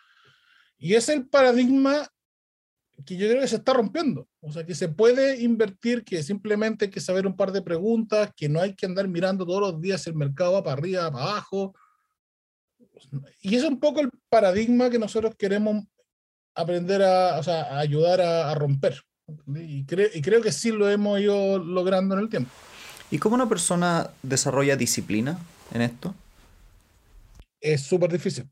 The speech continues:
Speaker 1: O sea, ni yo la tengo. O sea,
Speaker 2: Ya.
Speaker 1: cien por ciento, o sea, si yo me, me, me, me autojuzgo, no, no tengo un siete en eso. Es súper difícil. Yo creo que es más difícil para la gente que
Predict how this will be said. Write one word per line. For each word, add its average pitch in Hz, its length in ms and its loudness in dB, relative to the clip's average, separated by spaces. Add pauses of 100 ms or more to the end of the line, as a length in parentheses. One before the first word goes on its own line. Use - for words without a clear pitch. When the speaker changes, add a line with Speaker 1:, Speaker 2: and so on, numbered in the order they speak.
Speaker 1:
O - 40 -20
sea, 127 220 0
ni 139 200 4
yo 180 140 8
la 196 100 6
tengo. 180 340 -2 (440)
O 139 180 -10
sea, 139 180 -4
Speaker 2:
Ya. 127 580 -4 (180)
Speaker 1:
cien 180 180 0
por 180 160 2
ciento, 185 360 0
o 170 40 2
sea, 156 100 -2
si 143 120 0
yo 160 80 0
me, 175 120 2
me, 151 360 0
me, 139 180 2
me 143 240 0
autojuzgo, 175 920 0 (840)
no, 170 260 -4
no 190 100 -4
tengo 226 220 2
un 240 80 4
siete 269 300 0
en 277 80 2
eso. 165 280 0
Es 156 160 -4
súper 196 600 2
difícil. 139 440 -6 (140)
Yo 143 120 0
creo 170 100 0
que 170 80 0
es 156 40 2
más 160 160 2
difícil 180 380 -2
para 190 180 4
la 165 120 2
gente 185 420 0
que 180 480 2